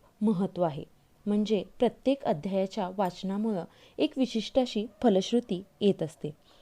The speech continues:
आता गुरुचरित्राच्या वाचनामुळं शारीरिक आणि मानसिक असं आरोग्य सुधारतं, बहुतांश इच्छांपूर्ती होते, सकारात्मक आणि शांतता ही आपल्याला मिळत असते.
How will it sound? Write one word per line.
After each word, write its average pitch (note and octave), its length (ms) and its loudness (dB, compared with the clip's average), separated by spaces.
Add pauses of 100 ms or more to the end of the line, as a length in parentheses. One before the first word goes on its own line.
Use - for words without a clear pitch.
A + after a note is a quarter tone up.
(220)
आता A#3 240 4
गुरुचरित्राच्या G#3+ 800 4
वाचनामुळं F#3 640 -2
शारीरिक F#3+ 520 0 (120)
आणि G#3+ 160 0
मानसिक A3+ 540 0
असं A3 180 0
आरोग्य F3 400 0
सुधारतं, D#3+ 480 -6 (480)
बहुतांश B3 640 6
इच्छांपूर्ती G#3+ 1120 0
होते, F3+ 420 -4 (380)
सकारात्मक G#3+ 600 2 (120)
आणि G#3 220 0
शांतता G#3 640 -2 (300)
ही D4 140 2
आपल्याला B3+ 520 4 (140)
मिळत F#3 320 2
असते. - 280 -6